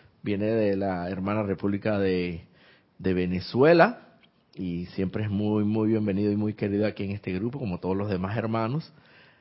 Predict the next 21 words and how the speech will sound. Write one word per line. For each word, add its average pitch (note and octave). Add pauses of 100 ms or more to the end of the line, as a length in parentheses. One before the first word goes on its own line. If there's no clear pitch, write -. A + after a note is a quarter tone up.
(320)
Y G#2+
comentábamos, A2+
pues, A#2
que F2 (140)
esta A2+
situación G2+
de, F#2+ (460)
de F#2+
pandemia, G2+
pues, G#2+ (260)
eh, G#2
nos F#2+
ha G2
traído G#2+
como G#2
consecuencia G2 (720)
el F2+
estrechar A2
los G#2+
lazos A2
de F#2+